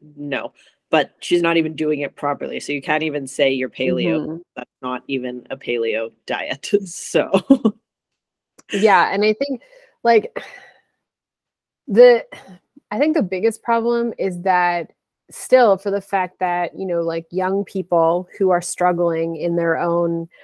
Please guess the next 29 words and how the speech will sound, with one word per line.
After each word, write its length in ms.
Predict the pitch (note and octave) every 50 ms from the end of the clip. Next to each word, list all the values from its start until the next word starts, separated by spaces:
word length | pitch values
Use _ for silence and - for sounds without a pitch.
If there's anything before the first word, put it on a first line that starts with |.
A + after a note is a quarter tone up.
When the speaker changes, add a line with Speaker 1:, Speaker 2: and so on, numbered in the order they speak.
| _ _ _
Speaker 2:
relationships 760 | G3 F#3+ F#3 F3 E3+ E3+ - F3+ E3+ - F3+ F3 E3+ - -
with 120 | F3+ E3+ -
food 280 | - F3+ F3 F3 E3
and 120 | E3+ E3 E3
their 120 | E3 E3
bodies 600 | D#3 D#3+ D#3 D#3+ E3+ F3+ G#3 G#3+ A3+ A#3+ B3 A3+
are 180 | - - G3 F#3
going 200 | F3+ F#3+ F#3 F#3
to 60 | F3+ E3+
see 280 | - - G#3+ A3 A#3
things 220 | A3+ G3+ F#3+ F#3 F3+
like 140 | F3+ F3 F3
that 160 | F3 F3 F3
because 260 | F3 E3+ - F3 E3+
they 100 | F3+ F3+
look 240 | F3+ F#3 F#3+ F#3 -
up 140 | F#3 F3+ -
to 60 | -
celebrities. 440 | E3+ - - F3 E3 D#3+ E3+ E3 E3
Although 160 | F3 F#3 G3 G3+
I 40 | G3+
don't 180 | F#3+ G3 G3 G3
know 120 | G#3+ A3+ A#3
if 120 | A#3 A#3 F#3+
young 160 | F3 E3 E3+
people 300 | - G3 F3+ - F#3 F3+
know 240 | E3+ E3 D#3+ D#3 D#3
who 160 | D#3 E3+ D#3+
Gwyneth 280 | D3+ - C3 - D3